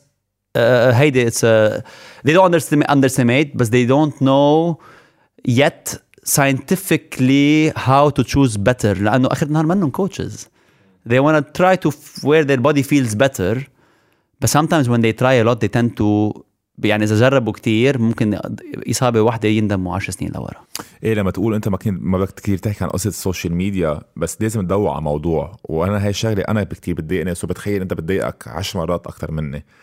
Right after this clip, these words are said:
Speaker 2: أوقات البيزك، هن البيزك، يعني البيزك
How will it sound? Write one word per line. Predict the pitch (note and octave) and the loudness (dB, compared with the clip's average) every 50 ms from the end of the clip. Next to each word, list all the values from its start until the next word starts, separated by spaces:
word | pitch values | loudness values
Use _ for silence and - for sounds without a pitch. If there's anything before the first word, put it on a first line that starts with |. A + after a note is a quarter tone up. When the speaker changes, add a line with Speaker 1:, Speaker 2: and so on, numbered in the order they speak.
| _ _ _ _ _ _ _ _ _ _ _ _ _ _ _ - F#2+ | _ _ _ _ _ _ _ _ _ _ _ _ _ _ _ -4 -2
Speaker 2:
أوقات | F#2 F#2 - G#2+ C3 C#3+ B2+ G2+ G#2 - - - - - _ _ _ _ _ _ _ _ _ _ _ - | -2 0 0 0 2 2 0 0 -2 -6 -12 -20 -20 -20 _ _ _ _ _ _ _ _ _ _ _ -6
البيزك، | F2 F#2 F2+ E2+ G2+ A#2+ C3+ C#3 G#2+ F2 E2 E2 - - - - _ - A2 | -4 -4 -2 0 0 0 0 0 0 -2 -4 -6 -6 -10 -20 -20 _ -8 -4
هن | B2 B2+ | -4 -2
البيزك، | G#2 F2+ F2+ G#2 A2+ G2+ E2+ D#2+ D#2 _ - - | -2 0 0 0 0 0 -2 -4 -8 _ -10 -8
يعني | E2 D#2 D#2+ | -6 -6 -4
البيزك | D#2+ F2+ A2+ C#3 D3 A#2+ G2 E2+ F#2+ - - - - | -2 -2 0 0 0 0 -2 -4 -4 -6 -10 -20 -20